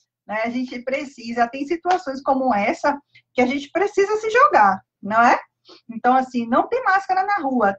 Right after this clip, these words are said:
tem uma, uma, uma máquina em casa. Se tiver tecido, tem que se jogar, não pode deixar, é, se expor, não é? Podendo fazer alguma coisa. Nós fizemos aqui algumas máscaras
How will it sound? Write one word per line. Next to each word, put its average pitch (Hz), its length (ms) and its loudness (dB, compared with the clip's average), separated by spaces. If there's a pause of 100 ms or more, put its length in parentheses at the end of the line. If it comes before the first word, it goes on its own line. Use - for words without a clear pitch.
tem 415 220 -6
uma, 480 320 0
uma, 262 440 2 (260)
uma 277 180 2
máquina 320 400 0
em 440 80 -20
casa. 214 560 -2 (220)
Se 269 180 -10
tiver 294 280 -2
tecido, 359 580 -4 (140)
tem 247 260 -2
que 494 120 -14 (100)
se 269 300 -6
jogar, 330 440 2
não 247 180 -2
pode 240 240 0
deixar, 311 480 0 (400)
é, 226 1000 2
se - 160 0
expor, 269 720 2
não 233 140 2
é? 262 180 2 (260)
Podendo 285 480 2
fazer 285 340 -6
alguma 269 420 -6
coisa. 196 480 -8 (380)
Nós 320 260 -2
fizemos 302 480 -4
aqui 247 240 -2
algumas 226 440 -4
máscaras 233 760 -2